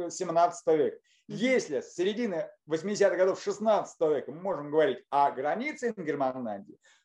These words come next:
Speaker 1: то есть с середины восьмидесятых годов шестнадцатого столетия мы говорим о вот этой вот активной пропаганде лютер-, э,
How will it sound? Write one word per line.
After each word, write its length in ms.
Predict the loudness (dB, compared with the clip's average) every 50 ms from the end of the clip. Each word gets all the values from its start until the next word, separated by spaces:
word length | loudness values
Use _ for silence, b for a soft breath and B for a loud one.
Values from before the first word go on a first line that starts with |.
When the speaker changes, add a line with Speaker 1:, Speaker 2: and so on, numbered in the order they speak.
| _
Speaker 1:
то 80 | 0 0
есть 160 | 0 0 0
с 20 | 0
середины 300 | 2 2 2 4 2 0
восьмидесятых 480 | 0 -2 -4 -6 -2 2 2 2 4 2
годов 240 | 0 0 0 -4
шестнадцатого 500 | -8 -14 -8 -2 -2 -2 -2 0 -2 -4
столетия 460 | 0 2 0 2 2 0 0 -2 -2 -2
мы 160 | -2 -2 2
говорим 480 | 4 4 4 4 4 2 0 -2 -8 _ _
о 400 | 4 6 6 6 6 4 2 -4 _ _ _
вот 180 | -4 -2 0 0
этой 160 | 0 0 2
вот 220 | 2 2 0 -2 -10 _ _ _ _ _ _
активной 920 | 2 2 2 2 -4 -12 -8 -6 -6 -4 -4 -2 -2 -2 -2 -4 -6 -12 _ _
пропаганде 840 | -2 -2 2 2 2 2 4 4 4 6 6 4 2 2 -2 -2
лютер-, 360 | -2 -2 -4 -4 -4 -6 -4 -2
э, 80 | 0